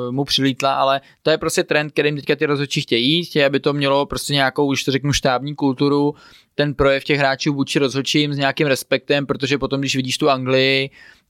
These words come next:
tak, eh, neříkám, že ty hráči se jako nikdy nevozvou, jako, ale je to takový to na tu první dobrou, ten štěk, a pak jako nejčastěji sklopí hlavu a běží prostě na svoji pozici a bere to, jak to je. A ve finále to jako vypadá líp, že jo.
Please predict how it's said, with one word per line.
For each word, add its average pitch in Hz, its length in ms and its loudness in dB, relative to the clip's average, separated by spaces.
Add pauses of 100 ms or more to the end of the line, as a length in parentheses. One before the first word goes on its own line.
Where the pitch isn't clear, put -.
tak, 131 420 -2
eh, 131 580 4 (720)
neříkám, 131 420 0
že 139 80 -8
ty 156 80 0
hráči 135 320 0
se 151 140 0
jako 135 180 0
nikdy 139 380 -2
nevozvou, 123 600 0
jako, 123 460 2
ale 139 260 2 (180)
je 143 100 2
to 143 40 -2
takový 151 260 0
to 160 100 2
na 156 80 0
tu 160 120 -2
první 156 380 -2
dobrou, 139 440 2
ten 156 160 2
štěk, 139 500 0 (440)
a 123 100 0
pak 135 240 -2
jako 139 320 -2
nejčastěji 135 480 -2
sklopí 135 420 -2
hlavu 131 400 2
a 139 60 2
běží 131 320 0
prostě 135 300 -4
na 135 80 0
svoji 139 220 -2
pozici 135 520 0
a 127 260 -2
bere 127 240 2
to, 139 120 -2
jak 131 180 2
to 143 100 0
je. 127 340 0 (460)
A 127 240 0 (260)
ve 131 100 0
finále 139 340 0
to 143 80 2
jako 135 200 2
vypadá 131 440 0
líp, 117 280 -2
že - 120 -4
jo. - 100 -4